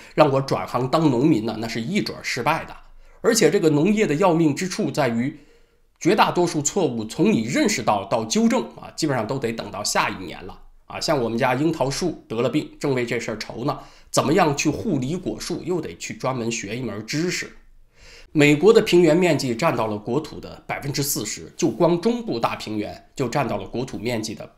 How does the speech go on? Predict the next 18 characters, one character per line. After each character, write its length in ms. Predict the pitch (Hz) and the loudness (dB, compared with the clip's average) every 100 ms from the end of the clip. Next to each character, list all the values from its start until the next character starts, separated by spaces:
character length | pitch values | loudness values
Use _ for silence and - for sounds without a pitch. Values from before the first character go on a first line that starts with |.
| _ | _
六 240 | - 160 127 | -2 0 2
分 180 | 135 | -2
之 120 | 131 131 | -4 -4
一。 300 | 143 - - _ _ - - | -4 -6 -14 _ _ -20 -2
我 120 | 147 226 | 6 6
母 300 | 185 107 101 | 6 2 0
亲 320 | - 151 160 - - - _ _ _ _ _ - | 4 4 2 -2 -20 -20 _ _ _ _ _ -2
青 240 | 247 277 | 0 2
少 180 | 269 147 | 2 0
年 180 | 110 113 | 0 -4
时 140 | - | -2
代 160 | 120 110 | -2 -2
是 100 | 117 | -4
在 140 | 113 | -4
农 200 | 107 127 | -2 -4
村 200 | 156 156 | -2 -2
成 200 | 151 113 | -2 -6
长， 180 | 117 | -6